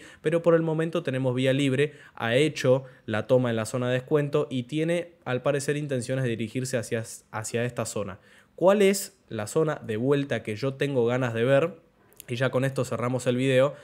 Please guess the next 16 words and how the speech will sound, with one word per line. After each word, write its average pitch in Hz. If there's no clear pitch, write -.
La 120
zona 185
que 120
yo 156
quiero 123
ver 151
es 135
la 120
del 139
sesenta 135
y 127
un 123
mil 147
ochocientos 127
treinta. 98
Aquí 220